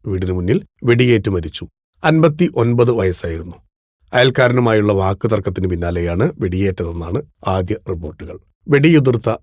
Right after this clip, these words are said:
അൻപത്തിയാറുകാരനായ സിഗ്ഫ്രെഡോ അൽവരാസ് സെജ സാൻ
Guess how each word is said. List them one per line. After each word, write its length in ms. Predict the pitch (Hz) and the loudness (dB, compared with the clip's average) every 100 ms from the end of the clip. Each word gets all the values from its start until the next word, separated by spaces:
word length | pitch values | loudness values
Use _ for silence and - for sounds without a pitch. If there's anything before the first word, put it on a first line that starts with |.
| _ | _
അൻപത്തിയാറുകാരനായ 1300 | 107 104 104 120 95 101 110 104 92 90 85 92 127 | -4 -2 -2 0 0 0 0 -2 -2 -4 -4 -4 -4
സിഗ്ഫ്രെഡോ 760 | - 165 160 - 147 127 123 - - | 0 -2 -2 -4 0 2 2 0 -2
അൽവരാസ് 480 | 107 107 110 113 - | 0 2 0 -2 -4
സെജ 200 | 95 98 - - - | -4 -4 -6 -10 -14
സാൻ 400 | - 123 131 | -2 2 2